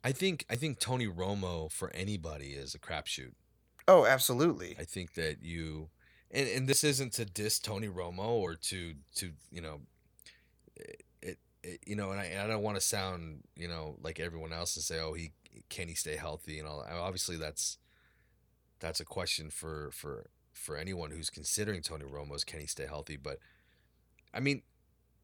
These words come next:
Speaker 1: it's not like, you know, it's funny because I, I read somewhere that they're like, "Well, um, um, Peyton Manning was thirty-nine, or he,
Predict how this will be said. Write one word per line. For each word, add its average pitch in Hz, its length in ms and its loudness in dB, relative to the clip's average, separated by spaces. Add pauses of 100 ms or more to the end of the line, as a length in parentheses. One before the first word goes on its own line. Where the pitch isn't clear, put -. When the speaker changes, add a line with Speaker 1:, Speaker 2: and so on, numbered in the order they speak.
(460)
Speaker 1:
it's - 260 2
not 147 240 4
like, 101 340 0 (160)
you 127 140 2
know, 120 140 6
it's 113 180 2
funny 131 220 6
because 101 440 0 (640)
I, 107 160 2
I 101 160 0
read 101 340 0
somewhere 95 340 2
that 90 120 -4
they're 87 160 -2
like, 80 180 -2
"Well, 95 560 2 (880)
um, 60 460 -8 (400)
um, 71 480 -10 (500)
Peyton 101 260 -2
Manning 104 360 0
was 82 140 2
thirty-nine, 87 840 0
or 78 140 -8
he, 85 180 -8